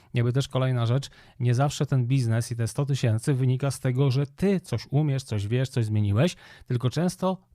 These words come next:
poznasz jakąś osobę, gdzie wasze jakby predyspozycje, pewne talenty, pewne umiejętności zaczną tak się uzupełniać, że właśnie wejdziecie na wyższy poziom.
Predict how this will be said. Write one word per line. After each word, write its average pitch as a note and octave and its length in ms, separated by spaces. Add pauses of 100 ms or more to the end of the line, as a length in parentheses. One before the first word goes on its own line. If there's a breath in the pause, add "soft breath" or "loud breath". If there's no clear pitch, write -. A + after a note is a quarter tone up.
poznasz D#3 340
jakąś B2+ 260
osobę, B2 460 (120)
gdzie A#2 360
wasze C3 400
jakby A2+ 440 (100)
predyspozycje, B2 920
pewne A#2+ 280
talenty, A#2+ 540
pewne A#2+ 260
umiejętności B2+ 760 (280 loud breath)
zaczną A#2 320
tak G3+ 180
się - 120
uzupełniać, A#2+ 640 (160)
że C#3 140
właśnie A#2+ 340
wejdziecie A2+ 320
na A#2 80
wyższy A#2+ 300
poziom. A2 320